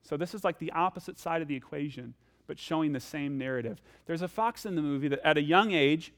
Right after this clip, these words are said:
<clears throat> he wants to be different than a normal fox. Fox is the predator, and he wants to,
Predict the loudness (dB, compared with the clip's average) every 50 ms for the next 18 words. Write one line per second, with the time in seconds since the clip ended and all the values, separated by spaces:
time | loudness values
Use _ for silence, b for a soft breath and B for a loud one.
0 | -6 -4 -4 -4 -4 -8 b b b b b b b b -6 -2 -2 2 2 2
1 | 2 2 -2 -6 -6 -4 -4 -4 -2 0 0 0 0 0 -4 -6 -6 -6 -4 -2
2 | -2 -2 -2 -4 -6 -12 _ _ -18 -16 -12 -8 -6 -4 -2 -2 -2 -2 -2 -4
3 | -4 -4 -6 -6 -6 -8 -12 -18 -20 -20 b b b b b _ _ 2 4 4
4 | 4 2 -4 -8 -8 -8 -6 -2 0 0 0 2 2 2 2 2 0 0 -2 -4
5 | -2 -4 -2 0 0 0 -2 -2 -4 -4 0 2 2 2 2